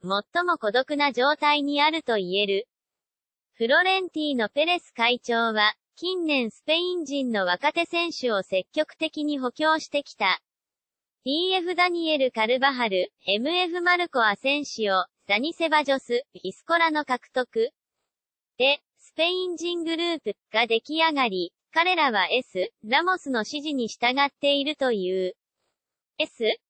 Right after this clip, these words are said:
ラモスは先日、C、ロナウドの対談報道について問われ、彼自身に質問してくれ。僕にはわからない、と返答した。ポルトガル代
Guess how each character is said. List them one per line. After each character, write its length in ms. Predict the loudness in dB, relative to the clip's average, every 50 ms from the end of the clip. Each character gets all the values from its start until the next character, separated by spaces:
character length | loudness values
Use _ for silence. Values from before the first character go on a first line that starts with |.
| _ 0
ラ 160 | 0 2 2
モ 140 | 2 0 0
ス 140 | -2 -2
は 160 | 0 0 0 -2
先 340 | -2 -2 -2 -2 -2 -2
日、 400 | -6 -8 -10 -8 -4 -4 -4 -4 -4 _ _
C、 560 | -20 -18 -14 -6 -4 -2 -2 -2 -2 -4 -8 _ _ -6
ロ 160 | -2 -2 0
ナ 240 | 2 4 4 2 2
ウ 40 | 0
ド 120 | 0 0
の 160 | 0 -2 -2
対 260 | 0 0 2 2 2
談 300 | 2 2 2 2 0 0
報 220 | 0 2 2 2 2
道 200 | 2 2 2 2
に 180 | 0 -2 -6
つ 180 | -8 -6 -4 -4
い 100 | -4 -2
て 160 | -2 -2 -2
問 140 | 0 0 0
わ 140 | 2 2 2
れ、 220 | 2 0 -2 -2 _ _ _ _
彼 260 | -2 0 0 0 0 0
自 40 | -4
身 320 | -6 -6 -6 -4 -2 -2
に 140 | -2 -4 -4
質 260 | -6 -10 -10 -6 -2
問 260 | 0 2 2 2 0 -4
し 100 | -4 -4
て 140 | -4 -2
く 140 | 0 0 0
れ。 240 | 2 2 0 0 -4 _ _ _ _ _ _ _ _ _ _ _ _ _ _ _ _
僕 260 | 0 0 0 0 -2
に 180 | -2 -2 0 2
は 120 | 2 2
わ 140 | 2 0 0
か 140 | 2 2 2
ら 140 | 4 2 2
な 160 | 2 2 0
い、 140 | 0 -2 -6 _ _ _
と 140 | -2 -2 -2
返 280 | 0 0 -2 -2 -2 -2
答 260 | 0 0 2 0 0
し 160 | -4 -6 -4
た。 240 | 0 0 0 0 -2 _ _ _ _ _ _ _ _ _
ポ 140 | _ 0 0
ル 120 | 0 0 0
ト 160 | 0 0 2
ガ 140 | 2 2 2
ル 140 | 2 2
代 240 | 2 4 4 4 2